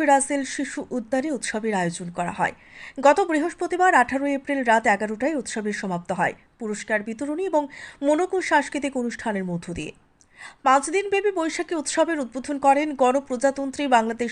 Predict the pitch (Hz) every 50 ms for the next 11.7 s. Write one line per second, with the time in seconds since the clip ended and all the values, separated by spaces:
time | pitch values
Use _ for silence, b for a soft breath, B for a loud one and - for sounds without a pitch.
0 | - - 240 226 226 240 247 240 247 233 233 - 247 - - 330 294 294 294 285
1 | - 359 370 339 302 277 277 269 254 254 254 - 269 247 - 269 254 - - 233
2 | 220 208 214 208 202 233 226 - - 302 320 311 B B B B B B 277 277
3 | 294 285 - 381 359 311 294 254 277 269 294 302 285 - - - 214 214 214 -
4 | 240 226 - - 220 208 214 196 202 - - 185 175 175 170 - - - b b
5 | b b b b b b b b - 294 311 311 359 403 381 415 415 381 - 403
6 | 359 330 - - 381 381 392 415 359 294 302 320 339 320 - 285 277 269 - -
7 | 311 311 320 285 254 226 226 247 240 254 254 247 233 240 240 - - 285 311 262
8 | 233 247 226 269 269 269 277 269 - - 277 262 254 - 302 277 269 240 - 254
9 | 233 240 - - 294 262 277 - - 277 208 180 175 B B B B B B -
10 | - 320 311 330 370 370 359 381 381 381 - - 294 269 294 - - 320 311 -
11 | - 294 277 269 - - 302 294 370 359 285 269 254